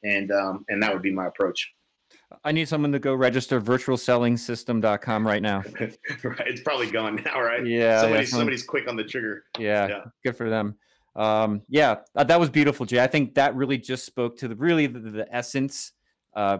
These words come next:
Speaker 2: agents are like, "What do I say and what do I do?" That's the heart of this series that we're putting together.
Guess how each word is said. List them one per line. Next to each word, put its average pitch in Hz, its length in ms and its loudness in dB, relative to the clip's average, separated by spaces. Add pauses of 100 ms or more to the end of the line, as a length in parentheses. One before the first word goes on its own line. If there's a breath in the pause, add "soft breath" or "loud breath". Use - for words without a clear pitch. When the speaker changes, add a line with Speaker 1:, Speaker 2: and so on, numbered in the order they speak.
Speaker 2:
agents 131 320 0
are - 20 0
like, 113 140 0
"What 127 80 4
do 135 100 6
I 135 80 6
say 127 380 4
and 117 140 2
what 113 100 4
do 120 100 4
I 113 120 4
do?" 123 420 2
That's 139 200 0
the 120 80 -4
heart 135 420 2
of 120 240 2
this 117 260 -4
series 135 420 -4
that 110 120 -2
we're 107 100 -4
putting 117 240 -2
together. 113 480 -2